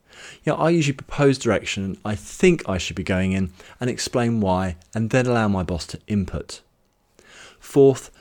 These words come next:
solve problems. The one-on-one meetings with your manager is a great opportunity to work together to solve problems. Bring a solution of your own and work with your manager to refine it. Fifth,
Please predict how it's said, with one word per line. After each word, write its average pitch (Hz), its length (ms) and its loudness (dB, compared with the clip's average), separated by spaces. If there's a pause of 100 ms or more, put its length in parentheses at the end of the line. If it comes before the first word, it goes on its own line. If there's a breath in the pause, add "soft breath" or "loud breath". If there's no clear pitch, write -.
(160 soft breath)
solve 127 520 0
problems. 80 580 -2 (320 loud breath)
The 131 100 2
one-on-one 165 440 4
meetings 117 440 0
with 131 160 2
your 196 120 6
manager 110 500 2
is 131 100 -4
a 170 120 0
great 190 580 4
opportunity 98 480 -4
to 101 120 -8
work 90 220 -2
together 113 420 0
to - 120 -12
solve 95 460 -4
problems. 76 540 -6 (640 loud breath)
Bring 139 200 4
a 165 60 2
solution 139 400 0
of 92 60 -2
your 95 180 2
own 107 320 4
and 113 220 -2
work 120 280 2
with 143 180 4
your 185 100 6
manager 95 400 0
to - 140 -8
refine 95 540 -4
it. - 280 -12 (1120 loud breath)
Fifth, - 500 2